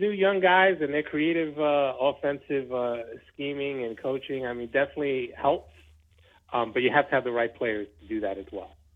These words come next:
right? I mean, um, Shanahan got incredibly lucky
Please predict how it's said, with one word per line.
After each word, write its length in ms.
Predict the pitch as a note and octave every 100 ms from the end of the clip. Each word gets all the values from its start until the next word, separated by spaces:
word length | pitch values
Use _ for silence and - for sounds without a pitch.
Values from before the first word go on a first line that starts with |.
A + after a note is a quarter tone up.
| _
right? 200 | G#2+ G#2 G2+
I 20 | G#2
mean, 360 | G#2 G#2 G2+ - _ _ _ _ _ - - -
um, 220 | G2+ F#2+ F#2+ F#2+ _ - -
Shanahan 340 | C3 B2+ B2
got 160 | A#2+ A2+
incredibly 680 | A2 - C3 A#2+ A2+ A2+
lucky 560 | A2+ A2+ A2 A2 G#2 G#2+